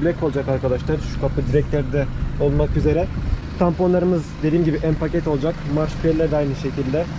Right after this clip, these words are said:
Ön cam tarafa farklı bir cam filmi gelecek. Daha önce yapılmamış. Arkalar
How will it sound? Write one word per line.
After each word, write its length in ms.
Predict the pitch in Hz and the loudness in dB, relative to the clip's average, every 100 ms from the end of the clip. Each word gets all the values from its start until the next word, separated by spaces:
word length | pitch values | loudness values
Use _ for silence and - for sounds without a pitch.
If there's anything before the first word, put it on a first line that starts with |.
| - | 0
Ön 200 | 175 175 | 4 4
cam 220 | 165 175 175 | 4 2 2
tarafa 680 | 185 175 165 180 180 180 | 2 0 0 0 2 2
farklı 440 | - 165 160 175 160 | 0 -2 0 0 0
bir 60 | |
cam 180 | 175 165 | 2 0
filmi 320 | 147 160 170 | 0 2 4
gelecek. 380 | 165 147 135 160 - | 4 2 2 -2 0
Daha 120 | 151 | 0
önce 200 | 143 139 | 0 0
yapılmamış. 560 | 151 147 151 139 139 160 - - - | 0 0 0 0 -2 -4 -6 -4 -2
Arkalar 420 | 160 160 170 170 | 0 0 2 2